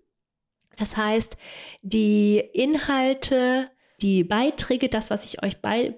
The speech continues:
beibringe, das, was bislang immer im Workshop-Format stattgefunden hat, das wird jetzt im Videoformat sein. Und der Fokus ist komplett darauf, es für dich umzusetzen. Wir treffen uns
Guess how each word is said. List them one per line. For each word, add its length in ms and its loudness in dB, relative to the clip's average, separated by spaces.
beibringe, 580 0
das, 220 -2
was 180 -4
bislang 380 -2
immer 220 0
im 120 -2
Workshop-Format 840 -2
stattgefunden 760 -6
hat, 180 -6
das 320 0
wird 100 0
jetzt 180 0
im 280 0
Videoformat 840 0
sein. 460 -2
Und 400 0
der 120 -2
Fokus 480 0
ist 260 -2
komplett 540 -4
darauf, 420 0
es 160 -2
für 180 0
dich 280 -6
umzusetzen. 720 -4
Wir 100 -4
treffen 380 -2
uns 140 -4